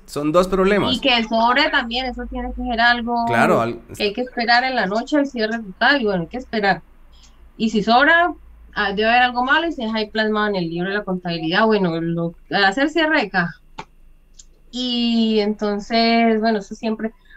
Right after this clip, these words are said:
Speaker 2: faltaba, sobra-, le sobraba a Janina, yo haciéndole la caja, ta, y no quería tampoco aprender, y ya después empezó a corrinchera con esa otra señora. Y había un señor muy bueno conmigo que en el bar que yo estaba ya dejó de ir a ese bar y ya iba donde el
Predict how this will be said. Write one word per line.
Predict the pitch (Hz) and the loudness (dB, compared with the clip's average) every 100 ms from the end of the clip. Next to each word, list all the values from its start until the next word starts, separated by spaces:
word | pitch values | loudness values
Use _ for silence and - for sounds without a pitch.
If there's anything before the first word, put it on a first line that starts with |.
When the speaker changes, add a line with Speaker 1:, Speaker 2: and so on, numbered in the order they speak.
| - | -6
Speaker 2:
faltaba, | 214 185 180 233 247 247 240 | 0 0 2 4 4 4 0
sobra-, | 196 170 175 170 | -4 -4 -2 -4
le | 170 175 | -4 -8
sobraba | 170 160 175 190 | -8 -2 0 0
a | |
Janina, | 190 175 165 156 151 | 0 -2 -2 -6 -6
yo | 160 | -8
haciéndole | 185 190 185 170 | -4 0 2 0
la | 156 | -2
caja, | - 180 180 180 170 | 2 4 4 2 -2
ta, | 180 185 190 | 0 0 0
y | |
no | 175 156 | -2 -4
quería | 180 175 | -4 -4
tampoco | 170 156 156 | -4 -8 -6
aprender, | 180 160 147 185 233 240 | -6 -4 -2 0 2 2
y | 226 | 0
ya | 180 | -2
después | 185 - 202 | -2 -4 -2
empezó | 208 190 180 180 | -2 -4 -2 2
a | 180 185 - - | 2 0 -4 -6
corrinchera | 208 202 175 175 165 190 | -4 -2 -4 -2 -4 -2
con | 196 160 | -4 -6
esa | 175 180 | -4 -4
otra | 180 | -4
señora. | 185 165 185 240 240 233 220 214 214 - - - - - - - - - - | -4 -4 0 2 4 4 4 4 2 -2 -20 -20 -20 -20 -20 -20 -20 -20 -2
Y | 233 | 4
había | 247 233 233 | 6 6 6
un | 226 | 6
señor | 262 254 240 240 294 294 _ | 4 2 4 6 4 0 _
muy | 190 185 196 196 | 0 2 2 2
bueno | 202 202 | 2 2
conmigo | 202 165 190 240 262 | 0 0 2 0 -4
que | 233 190 156 - - - - _ - | -4 -4 -4 -8 -20 -20 -20 _ -2
en | 208 202 | 2 2
el | 190 196 | 2 2
bar | 220 | 2
que | 277 269 | 0 -4
yo | |
estaba | 277 - 277 294 285 | -4 2 6 6 4
ya | 214 202 | 2 2
dejó | 214 220 | 2 2
de | 208 | 2
ir | |
a | 220 | 0
ese | 220 208 | 0 2
bar | 262 277 | 2 0
y | 185 | -4
ya | 185 | -4
iba | 180 185 | -2 -4
donde | 190 170 | -4 -8
el | 156 | -12